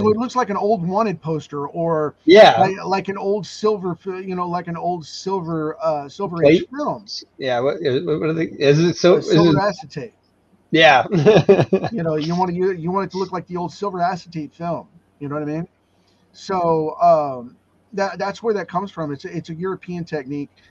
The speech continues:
Speaker 1: uh, that was brought over here in the seventies, and some of the, some comic, uh, some indie guys used it. Uh,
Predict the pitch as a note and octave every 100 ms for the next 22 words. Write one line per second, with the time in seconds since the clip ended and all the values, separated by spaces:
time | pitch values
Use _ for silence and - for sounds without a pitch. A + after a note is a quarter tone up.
0 | _ _ _ _ D#3 C#3+ E3 E3 D#3 C#3
1 | - _ _ C#3 _ F#3 F3+ F3+ F3 D3+
2 | D#3 G#3+ G3 D3 B2+ - A#3+ G#3+ A#2+ A#2+
3 | _ - _ _ _ _ _ _ - F#3
4 | E3+ D#3+ D3+ C#3+ - G#3 G3 F3+ E3 F3
5 | E3 F3+ F3+ E3+ E3 F3+ F3 G3 A3 F3
6 | D#3 C#3+ D3+ D#3 D3 _ _ _ _ -
7 | E3+ C#3+ C3+